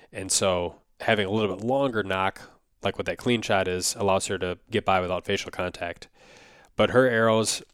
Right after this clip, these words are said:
if you look at it from a compound perspective, they seem super heavy for her draw length. But when you step back and kinda put it in a different perspective, think about it if it was a traditional arrow setup, right around ten to eleven grains per pound,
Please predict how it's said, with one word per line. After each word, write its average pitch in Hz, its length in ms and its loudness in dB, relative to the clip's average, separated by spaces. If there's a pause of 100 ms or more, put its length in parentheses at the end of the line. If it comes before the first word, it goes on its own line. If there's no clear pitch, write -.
(240)
if - 160 -4
you 131 80 2
look 120 180 2
at 107 160 6
it 101 80 0
from 95 340 -2
a 95 60 -6
compound 101 440 2
perspective, 92 460 -2
they 95 100 -2
seem 98 280 -2
super 98 340 -4
heavy 95 280 0
for 98 320 -2
her 95 180 -4
draw 92 240 0
length. 110 340 -4 (440)
But 104 120 0
when 98 140 -4
you 95 100 -6
step 110 260 0
back 104 260 4
and 95 240 -6 (240)
kinda 117 180 0
put 113 160 -4
it 104 100 0
in - 20 -6
a 95 80 -8
different 101 280 -4
perspective, - 640 0 (260)
think 127 160 2
about 113 200 8
it 101 100 2
if 101 220 -4 (100)
it 110 80 -4
was 98 260 -2
a 95 380 -2 (200)
traditional 104 500 0
arrow 90 220 -2
setup, 87 380 -4 (840)
right 113 220 4
around 110 320 4
ten 107 340 2
to 107 60 -2
eleven 101 320 4
grains 101 280 0
per - 140 -6
pound, 92 420 -4